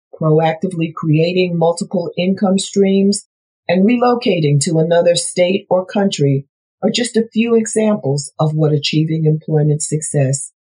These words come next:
may require in the future. Preparation, planning, and persistence will be as essential as talent, education, and skill set.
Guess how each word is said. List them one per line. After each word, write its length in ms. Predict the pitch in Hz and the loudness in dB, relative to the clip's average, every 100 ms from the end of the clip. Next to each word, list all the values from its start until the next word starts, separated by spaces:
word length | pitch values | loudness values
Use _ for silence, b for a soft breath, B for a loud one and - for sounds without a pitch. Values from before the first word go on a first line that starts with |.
| _ | _
may 160 | 143 139 | 0 2
require 680 | 135 135 - 147 139 135 135 | 2 0 -2 0 2 2 2
in 120 | 135 | 0
the 100 | 139 | -2
future. 560 | 143 135 - 127 123 143 _ _ _ _ | -2 -2 -4 -10 -14 -18 _ _ _ _
Preparation, 960 | 196 180 196 190 190 214 214 208 208 214 | -4 -2 0 2 2 0 2 4 4 2
planning, 540 | 214 196 190 190 185 | 0 2 2 2 2
and 100 | 165 | 0
persistence 920 | - 165 - 175 - 131 127 - - _ _ 151 | -2 -6 -6 -6 -2 -2 -2 -6 -14 _ _ 0
will 160 | 147 | 0
be 180 | 147 151 | 2 2
as 140 | 147 143 | 2 -2
essential 760 | 139 - 180 180 131 127 143 _ - | -4 -2 -2 -2 -4 -6 -10 _ -4
as 240 | 131 - | -2 -4
talent, 580 | - 175 151 135 123 - - _ - | -6 -4 -2 -2 -6 -12 -20 _ -2
education, 840 | 156 147 139 143 135 - 127 - - | -2 -2 -2 0 -2 -4 -8 -6 -2
and 140 | 131 | -2
skill 320 | - 151 131 | -2 -2 -2
set. 320 | 123 110 - | -2 -6 -8